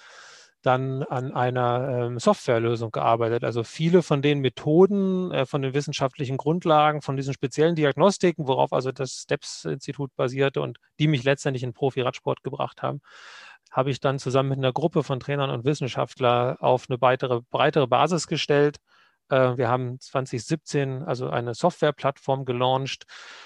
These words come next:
zur physiologischen Leistungsdiagnostik. Jetzt mal ganz oberflächlich gesprochen, ist das eine Software, die macht quasi einen Avatar, den physiologischen Avatar von dir, Tim,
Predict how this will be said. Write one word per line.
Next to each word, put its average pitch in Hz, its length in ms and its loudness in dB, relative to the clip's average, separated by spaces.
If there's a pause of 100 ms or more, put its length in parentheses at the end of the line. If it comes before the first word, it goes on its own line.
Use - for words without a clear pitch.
(100)
zur 185 380 6
physiologischen 160 720 6
Leistungsdiagnostik. 160 1900 2
Jetzt 135 240 -12
mal 120 120 0 (160)
ganz 143 300 0
oberflächlich 139 600 0
gesprochen, 127 520 0 (340)
ist - 120 -16
das 127 120 -6
eine 123 60 -8
Software, 139 420 0
die 147 80 2
macht 170 220 0
quasi 170 320 6
einen - 100 2
Avatar, 180 640 4
den 139 140 0
physiologischen 175 640 4
Avatar 147 520 2
von 143 160 -4
dir, 139 160 0
Tim, 160 340 -2